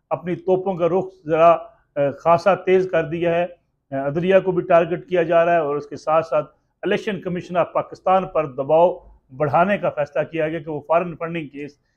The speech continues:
जो इमरान खान साहब के हवाले से पेंडिंग है, फैसला महफूज हो चुका है, उसका जल्द अज जल्द फैसला, अ, सुनाया जाए। ये मुतालबा रोज़ बरोज़ शिद्दत पकड़ता चला जाएगा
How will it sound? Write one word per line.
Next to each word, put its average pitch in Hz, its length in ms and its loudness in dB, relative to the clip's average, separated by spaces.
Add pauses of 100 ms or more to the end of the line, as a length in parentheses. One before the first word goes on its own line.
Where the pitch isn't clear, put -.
(140)
जो 170 80 -4
इमरान 170 240 2
खान 185 220 2
साहब 160 280 2
के 151 60 -6
हवाले 147 220 -2
से 170 120 -10
पेंडिंग 202 540 -4
है, 139 140 0 (380)
फैसला 170 300 0
महफूज 214 340 -6
हो 151 100 -6
चुका 139 260 -2
है, 156 180 -2 (280)
उसका 175 260 -2
जल्द 165 360 0
अज 151 120 0
जल्द 156 180 -4
फैसला, 151 440 -2 (420)
अ, 143 80 -2
सुनाया 143 460 -2
जाए। 123 260 -4 (340)
ये 214 120 0
मुतालबा 196 600 4
रोज़ 175 280 0
बरोज़ 180 340 0
शिद्दत 185 380 -6
पकड़ता 180 360 -4
चला 175 220 -4
जाएगा 185 560 0